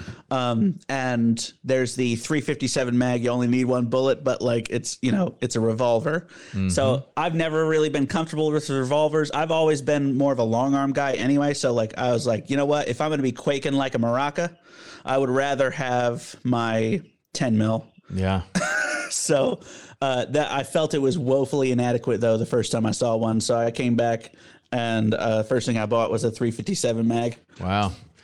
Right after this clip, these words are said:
Speaker 2: And do you carry bear spray too, or just, just that?
Speaker 1: Uh, occasionally bear spray.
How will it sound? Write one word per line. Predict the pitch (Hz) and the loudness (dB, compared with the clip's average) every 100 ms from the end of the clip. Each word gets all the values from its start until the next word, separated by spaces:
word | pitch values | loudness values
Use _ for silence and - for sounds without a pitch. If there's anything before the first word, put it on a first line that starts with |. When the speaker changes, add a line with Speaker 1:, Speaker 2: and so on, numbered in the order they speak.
| - - - | -20 -20 -4
Speaker 2:
And | 110 107 | -2 2
do | 117 | 2
you | 123 | 2
carry | 143 135 | 4 4
bear | 110 120 123 | 6 4 4
spray | - 135 127 | 2 0 2
too, | 135 151 | 2 2
or | 175 95 | 2 0
just, | 101 - - | -2 -4 -8
just | 104 98 | -6 -6
that? | - 90 - 107 _ _ _ _ - _ _ - | -4 -6 -6 -14 _ _ _ _ -20 _ _ -6
Speaker 1:
Uh, | 208 214 202 | -4 -2 -4
occasionally | 165 - 302 269 247 220 170 | -4 -2 -2 0 2 2 0
bear | 147 165 | 0 0
spray. | 170 - 180 175 170 156 | 0 0 0 0 -2 -6